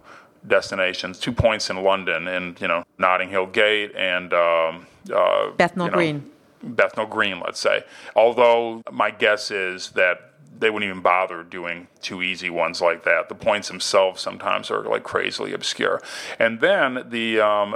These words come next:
Speaker 1: the person who's, uh, applying has to sit and recite basically the fastest, most accurate journey you would take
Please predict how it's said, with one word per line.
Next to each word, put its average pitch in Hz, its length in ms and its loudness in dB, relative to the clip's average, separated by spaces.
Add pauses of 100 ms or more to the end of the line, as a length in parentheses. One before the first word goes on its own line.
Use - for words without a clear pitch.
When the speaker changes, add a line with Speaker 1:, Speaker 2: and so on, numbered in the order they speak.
Speaker 1:
the 104 300 0
person 120 460 -2
who's, 101 400 -4
uh, 90 460 4
applying 104 720 2 (480)
has 104 320 4
to 101 400 -8 (340)
sit - 480 0
and 110 220 -4
recite 123 680 0
basically 95 920 -2 (340)
the 120 80 -2
fastest, 127 500 2
most 107 220 -6
accurate 131 420 -2
journey 107 300 -4
you 101 120 -2
would 92 140 -4
take 101 420 0